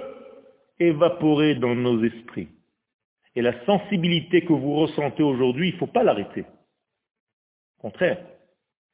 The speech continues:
Mais il faut qu'elle soit au service de la nation tout entière. Au service des tfilotes pour la nation tout entière. Et ceux qui nous sont déjà quittés,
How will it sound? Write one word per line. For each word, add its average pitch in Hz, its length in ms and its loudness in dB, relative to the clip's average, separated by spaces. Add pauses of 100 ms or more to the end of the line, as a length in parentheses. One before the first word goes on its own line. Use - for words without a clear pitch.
(1300)
Mais 117 80 -4
il 117 100 -2
faut 127 160 -4
qu'elle 117 220 -2
soit 143 180 0
au 123 80 2 (160)
service 113 380 -4
de 113 100 0
la 110 140 2
nation 110 380 -6
tout 104 220 -16
entière. 90 360 -16 (840)
Au 120 80 -8 (120)
service 120 380 -2
des 117 140 0
tfilotes 147 600 -2
pour 117 140 -2
la 110 100 0
nation 104 300 -8
tout - 200 -14
entière. - 360 -18 (960)
Et 131 100 -4 (100)
ceux 185 120 6
qui 175 140 -4
nous 147 120 -2
sont 139 200 -2
déjà 160 600 4
quittés, - 580 -4